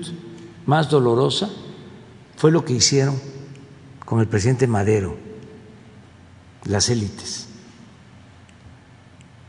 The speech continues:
Cómo lo abandonaron, lo traicionaron, la forma como lo trató la prensa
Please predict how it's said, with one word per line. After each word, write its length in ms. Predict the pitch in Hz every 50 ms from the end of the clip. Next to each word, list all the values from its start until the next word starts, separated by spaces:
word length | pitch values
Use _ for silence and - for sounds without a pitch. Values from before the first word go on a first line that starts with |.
| - - - - - - - - - - - - - - - - - - - - - -
Cómo 260 | 131 135 143 143 135
lo 120 | 123 117
abandonaron, 840 | 110 104 101 101 101 98 101 101 113 120 127 139 165 180 185 - 101
lo 120 | 101 101
traicionaron, 760 | - 104 107 95 - - 104 101 110 120 123 135 151 165 165 - - - - - - - - - - - - - - - - - - - - - - - - - - - - - - - - - - - - - - - - - - - - - - - - - - -
la 120 | 110 113
forma 400 | - - 147 151 147 143 131 -
como 220 | - 117 107 101 101
lo 200 | 101 101 101 98
trató 420 | - 101 101 98 - - 131 131
la 140 | 123 110 101
prensa 520 | - - 117 127 123 123 123 - 190 190